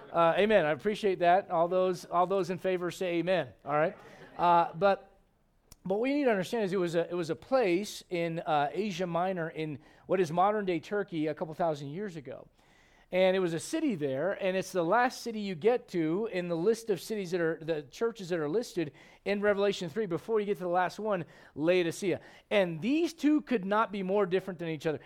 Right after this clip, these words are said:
You ever have kids in the same house, raised the same way? And man, like, you ask one kid, you know, "How was it growing up?" "Oh, it was awesome. I remember Christmas, and I remember Thanksgiving."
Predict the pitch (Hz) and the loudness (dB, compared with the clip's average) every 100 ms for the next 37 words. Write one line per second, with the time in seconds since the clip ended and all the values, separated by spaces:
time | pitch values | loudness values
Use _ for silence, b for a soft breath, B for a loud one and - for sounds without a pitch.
0 | B B 262 359 403 370 285 - - 233 | B B 0 2 4 4 2 0 2 4
1 | 233 170 - 214 190 160 247 240 214 214 | 4 2 -8 -6 -4 -4 -4 -4 0 0
2 | 208 180 196 160 165 165 214 202 202 202 | 0 -2 -2 -2 -6 -4 -2 2 2 0
3 | B B B 208 202 202 196 185 185 180 | B B B 2 4 4 4 4 2 2
4 | 269 269 247 - 190 202 254 - 247 220 | 2 4 2 -2 -2 0 0 2 0 2
5 | 196 214 226 202 220 226 - 294 302 294 | 0 2 2 2 2 2 4 8 8 8
6 | 196 233 254 254 254 - B - 294 294 | 2 0 0 0 -4 -6 B -2 0 2
7 | 294 285 - 285 - 254 247 B B 302 | -2 -2 -4 -6 -2 -2 -2 B B 2
8 | 302 294 269 277 269 - 285 226 | 2 0 -2 -4 -6 -2 0 0